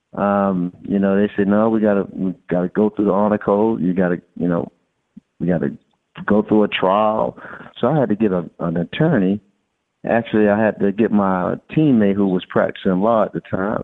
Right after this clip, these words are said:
who represented me, and we actually had a full, full trial, and had the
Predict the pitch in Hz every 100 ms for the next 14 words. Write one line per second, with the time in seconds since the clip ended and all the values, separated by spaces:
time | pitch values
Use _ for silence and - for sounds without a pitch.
0 | - 95 95 104 - 104 90 113 98 87
1 | 90 - _ _ _ _ _ - 95 101
2 | 120 107 - 110 107 98 90 110 110 110
3 | 110 110 107 _ - 98 101 98 - 98
4 | 87 53 50 - _ _ _ _ _ _
5 | _ _ - 101 104 101 101 110 104